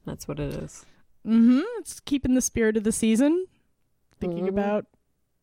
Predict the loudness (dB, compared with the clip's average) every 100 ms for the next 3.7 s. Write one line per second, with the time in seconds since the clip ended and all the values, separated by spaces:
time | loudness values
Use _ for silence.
0 | _ _ -6 -4 -4 -6 -4 -2 -2 -4
1 | -8 -8 -12 -20 _ _ _ _ -18 -12
2 | -10 -10 -8 -8 -8 -6 -6 -6 -4 -6
3 | -8 -8 -4 -2 0 -2 -4